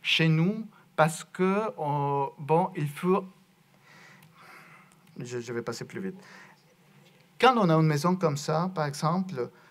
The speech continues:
euh, dans plusieurs pays, ce qu'on fait, c'est que la, la, la fondation de la maison, on fait des excavations dans les structures, dans les colonnes, et toute notre structure de, de, de les bâtiments s-,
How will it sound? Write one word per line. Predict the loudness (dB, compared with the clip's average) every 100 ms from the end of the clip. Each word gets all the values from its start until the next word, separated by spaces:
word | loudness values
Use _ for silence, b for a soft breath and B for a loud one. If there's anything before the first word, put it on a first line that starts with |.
| b _ 0
euh, | 2 2 0 0 0 -2
dans | 2 4
plusieurs | 4 2 -2 -2
pays, | 0 2 2
ce | 0 0
qu'on | 0 0 -2
fait, | 0 0 0 -2
c'est | -4 -6
que | -4 0 0 2
la, | 2 2
la, | -2 -4
la | -4 -2
fondation | 0 0 0 -2
de | 0
la | 0
maison, | -2 -4 -4 -4 -6 -14 B B B B B _ _ _ _
on | -2 2 2
fait | 0 2 2
des | 2
excavations | -4 4 4 4 0 -2 0 0 -2 -8
dans | 0 2 4 2 0 -4
les | -6
structures, | -6 -8 -8 -6 -6 -6
dans | -6
les | -6
colonnes, | -8 -8 -8 -8 -14 B B B 0
et | 4 6 4 2 -4
toute | -2 0
notre | 0 0 -2
structure | -10 -12 -8 -8 0 2 2
de, | 0 0 0
de, | -2 -2 -2
de | -4
les | -2
bâtiments | -2 -2 0 0 0
s-, | -4 -12 -18